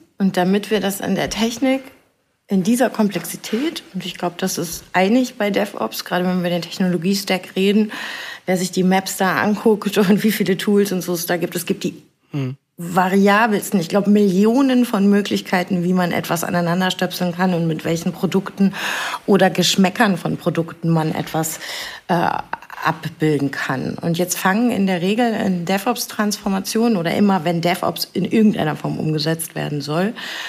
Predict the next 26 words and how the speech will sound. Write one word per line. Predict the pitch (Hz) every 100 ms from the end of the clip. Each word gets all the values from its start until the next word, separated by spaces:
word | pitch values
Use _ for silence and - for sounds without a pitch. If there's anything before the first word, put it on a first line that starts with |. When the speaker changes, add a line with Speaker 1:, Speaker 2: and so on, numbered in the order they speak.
| -
Speaker 1:
fangen | - 185 220
die | 196
Leute | 175 180 -
an, | 165
technische | - 165 196 -
Dinge | 151 175 156
zu | -
tun. | - - 98 - _ _ _ _ _ - - - -
Speaker 2:
Hm. | 156 139 143 _
Speaker 1:
Und | - 190 185
wenn | 208 226
sie | 214
dann | 202 196
technische | 202 196 202 208
Dinge | 185 202 175
tun, | - 214 247 403 - _ _ _ -
dann | 180 185
scheitert | 180 - 208 240 220
es | 208 208 - _ _ _
in | - 190
meiner | 180 180 240 262
Erfahrung | 240 240 240 233 233 220 220 202 - _ _ _ _
in | 214 202
der | 196 185
Regel | 185 175 - - -
immer | 202 180 156 147 226